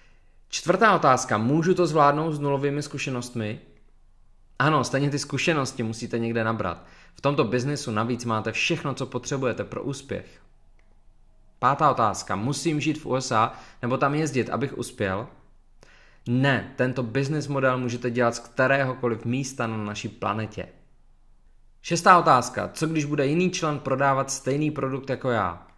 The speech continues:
Amazon je obrovský a ta šance, že si dva lidé vyberou stejný produkt, tak je malá.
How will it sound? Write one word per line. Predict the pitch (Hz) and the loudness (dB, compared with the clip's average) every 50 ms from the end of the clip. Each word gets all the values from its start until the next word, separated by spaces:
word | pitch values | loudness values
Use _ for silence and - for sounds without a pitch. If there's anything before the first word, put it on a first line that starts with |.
| - - - - _ _ _ _ _ - - - - - - - - _ - | -20 -20 -20 -20 _ _ _ _ _ -20 -20 -20 -20 -20 -20 -20 -18 _ -2
Amazon | 117 131 139 139 151 151 | 0 0 2 2 2 2
je | 151 147 - | 0 0 0
obrovský | - 139 139 151 180 185 185 - - - 95 - - | 0 0 2 4 2 2 2 0 -8 -8 -10 -10 -10
a | - | -8
ta | - 131 | -8 -6
šance, | - - - 165 170 185 185 - 117 101 | -4 -2 0 0 0 0 -2 -2 -4 -4
že | 98 107 | -4 -4
si | 110 - 123 | -6 -6 -6
dva | 117 113 117 123 | -6 -2 0 0
lidé | 120 123 123 120 123 | 2 2 2 2 0
vyberou | 120 120 123 117 123 127 127 | 0 0 0 0 0 -2 -2
stejný | 120 - - 127 123 127 127 | -6 -4 -4 -2 -2 -2 -2
produkt, | 127 - 113 113 117 135 143 135 | -4 -4 -4 -4 -4 -6 -8 -8
tak | - - - - 156 | -10 -12 -8 -4 -4
je | 147 143 | -2 -2
malá. | 147 156 170 170 156 113 92 90 | 0 -2 0 0 0 -2 -2 -6